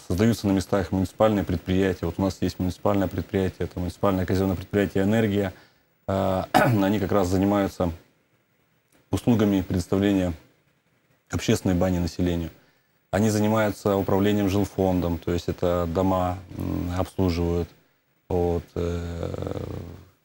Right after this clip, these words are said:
сейчас, конечно, мы ведём работу и хотим, чтобы у нас в скором времени появились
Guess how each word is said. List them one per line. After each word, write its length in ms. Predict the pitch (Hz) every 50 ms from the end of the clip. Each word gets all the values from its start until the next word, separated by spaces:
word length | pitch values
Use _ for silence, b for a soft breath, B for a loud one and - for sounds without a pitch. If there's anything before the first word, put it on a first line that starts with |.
| _ _ _ _ _ _ _ _
сейчас, 280 | - - - 147 151 -
конечно, 360 | - 113 107 98 - - 98
мы 60 | 98
ведём 280 | 95 98 98 107 101 98
работу 420 | 101 101 120 139 147 147 - 107 101
и 840 | 98 92 92 90 90 90 90 90 90 90 90 90 87 87 87 85 - - - - - - 90 87 87 92 - -
хотим, 240 | 92 - 123 123
чтобы 200 | 117 - - - -
у 60 | 98
нас 140 | 98 90 -
в 20 |
скором 260 | - - 101 101 95
времени 300 | 95 101 101 98 92 92
появились 480 | 85 - 90 92 92 92 90 87 -